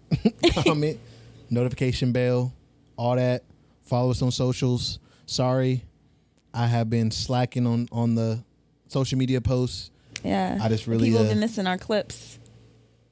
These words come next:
Speaker 1: Yeah, I mean, I post them. I just, you know, like I said.
Speaker 2: They gotta tell us what their, our, their favorite moments are so we know also.
Speaker 1: Yeah.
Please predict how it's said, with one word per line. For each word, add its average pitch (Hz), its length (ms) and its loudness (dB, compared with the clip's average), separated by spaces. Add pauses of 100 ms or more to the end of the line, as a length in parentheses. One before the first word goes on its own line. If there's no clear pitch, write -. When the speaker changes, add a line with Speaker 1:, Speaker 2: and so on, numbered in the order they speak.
(600)
Speaker 1:
Yeah, 165 540 -2
I 170 40 -2
mean, 175 160 0
I 196 80 -2
post 170 300 -2
them. 151 80 0
I 147 100 0
just, 139 260 -4 (920)
you 139 80 -4
know, 120 260 2 (380)
like 127 120 -4
I - 20 -2
said. 107 180 -2
Speaker 2:
They 98 100 4
gotta 262 160 4
tell 262 160 4
us 254 120 2
what 220 160 0
their, 208 180 -2
our, 175 180 0
their 202 180 0
favorite 208 300 0
moments 180 360 0
are 156 140 0
so 170 140 -4
we 170 140 -4
know 165 440 -2 (120)
also. 160 420 -4
Speaker 1:
Yeah. 107 300 0